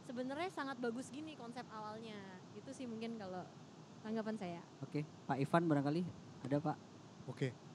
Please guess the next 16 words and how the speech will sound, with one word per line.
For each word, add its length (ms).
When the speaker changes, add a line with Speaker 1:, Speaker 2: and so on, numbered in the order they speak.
Speaker 3:
singkat 380
aja 200
sebetulnya 460
Speaker 2:
Hmm. 80
Speaker 3:
saya 80
mau 80
menambahkan 640
bahwa 180
sebuah 380
bisnis 340
itu 300
yang 240
memang 400
harus 320
bisa, 480
eh, 440